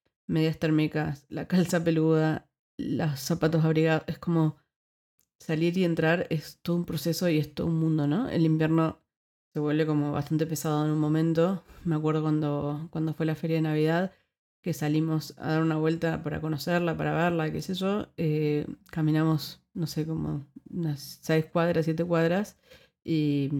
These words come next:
y yo le dije a Gastón que me volía porque realmente no aguantaba más el frío que estaba viviendo. Por otro lado, también la campera es larguísima, es súper abrigada, pero es pesadísima.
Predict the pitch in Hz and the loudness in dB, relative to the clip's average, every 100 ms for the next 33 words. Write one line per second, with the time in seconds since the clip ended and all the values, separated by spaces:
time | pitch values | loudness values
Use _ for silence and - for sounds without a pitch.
0 | 143 - - - 151 151 147 143 143 143 | -2 -6 -8 -4 -2 0 -2 -4 -4 -6
1 | - 147 156 156 147 147 165 170 160 147 | -2 0 0 0 2 2 2 0 -4 -6
2 | - 147 151 147 156 - - 160 160 147 | -2 0 0 2 0 -2 -6 -2 0 0
3 | 147 147 151 151 147 139 - - 160 - | 0 0 0 0 -2 -4 -10 -6 -6 -6
4 | - 160 160 151 - 147 147 147 143 160 | -6 -2 0 -2 -2 0 2 2 2 -4
5 | _ _ _ _ _ _ - 156 151 151 | _ _ _ _ _ _ -4 0 2 2
6 | 160 156 156 160 - - 156 160 151 151 | 2 2 2 2 0 -6 -4 -2 0 2
7 | 160 160 151 - _ _ - 160 135 - | 4 4 2 -2 _ _ -6 -4 -4 -8
8 | 180 165 170 170 185 175 170 - - 170 | -4 0 -2 0 0 2 0 -2 -6 -2
9 | 170 156 156 156 151 156 156 147 139 - | 2 2 2 0 0 -2 -4 -4 -6 -10
10 | - 147 160 185 170 180 170 | -6 -2 0 2 2 2 0